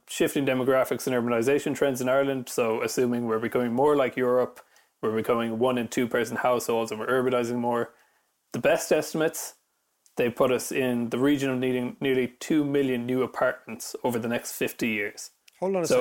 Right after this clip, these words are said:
Speaker 2: second. We need two million new apartments over the next fifty years.
Speaker 1: Exactly. You
Speaker 2: On
Speaker 1: got it.
Speaker 2: demographic
Speaker 1: The bulk
Speaker 2: trends.
Speaker 1: of these, exactly. The bulk of these in Dublin. So around six hundred thousand one to two person households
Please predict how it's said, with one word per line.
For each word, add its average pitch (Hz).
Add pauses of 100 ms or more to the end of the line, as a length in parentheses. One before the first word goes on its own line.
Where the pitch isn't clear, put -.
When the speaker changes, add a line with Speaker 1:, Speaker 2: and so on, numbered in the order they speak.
(100)
Speaker 2:
second. 123
We 160
need 175 (120)
two 247
million 175 (180)
new 165
apartments 151
over 139
the 147
next 139
fifty -
years. 120
Speaker 1:
Exactly. 113
You 110
Speaker 2:
On 117
Speaker 1:
got 117
it. -
Speaker 2:
demographic 185
Speaker 1:
The 180
bulk 156
Speaker 2:
trends. 135
Speaker 1:
of 151
these, 147 (220)
exactly. 127
The 123
bulk 160
of 156
these 147
in 131
Dublin. 120
So 120
around 123
six 165
hundred 139
thousand 127
one 135
to 127
two 160
person 131
households 117